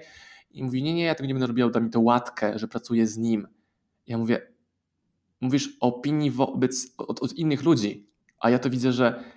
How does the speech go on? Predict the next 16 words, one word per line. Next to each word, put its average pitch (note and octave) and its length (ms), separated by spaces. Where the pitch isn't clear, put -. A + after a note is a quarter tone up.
będziesz A#2 140
teraz B2+ 180
miała B2 140
drugie B2 300
dziecko B2 480
i - 140
ten A#2 200
kontrakt C3 400
powoduje, A#2+ 400
że B2 100
możesz B2 280
przez A2+ 160
dwa A#2 140
miesiące A#2+ 220
nie A#2 60
pracować. B2 640